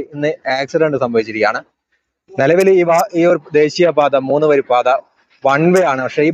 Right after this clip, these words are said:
ഭാഗത്ത് കൂടെ, ദേശീയപാതയുടെ ഈ ഒരു ഭാഗത്ത് കൂടെ നിലവിൽ വാഹനങ്ങൾ കയറുന്നുണ്ട്.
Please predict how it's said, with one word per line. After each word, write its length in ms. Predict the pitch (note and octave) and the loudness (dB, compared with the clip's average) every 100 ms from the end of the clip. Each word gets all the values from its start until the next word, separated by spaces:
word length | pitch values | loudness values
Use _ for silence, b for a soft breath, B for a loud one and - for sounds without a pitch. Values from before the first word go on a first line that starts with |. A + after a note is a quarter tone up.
| D#3+ | 0
ഭാഗത്ത് 280 | D#3 D#3 D3 | 0 -2 -2
കൂടെ, 140 | D3+ C#3+ | 0 2
ദേശീയപാതയുടെ 680 | C#3+ B2+ D#3+ D3 C#3 C#3 G#3 - _ _ _ _ | 0 0 0 0 0 0 -2 -2 _ _ _ _
ഈ 100 | E3+ F3+ | 0 2
ഒരു 80 | D#3 | 2
ഭാഗത്ത് 280 | D#3 D#3+ D#3 D3 | 2 2 0 0
കൂടെ 180 | C3+ A#2+ _ _ _ _ _ D3+ | 0 -2 _ _ _ _ _ -2
നിലവിൽ 260 | D#3 F3 E3+ D#3 | 2 2 2 2
വാഹനങ്ങൾ 380 | D#3 F3 E3+ D#3+ C3+ | 2 2 2 2 2
കയറുന്നുണ്ട്. 440 | C#3+ C#3+ B2+ A#2+ | 2 0 -2 -2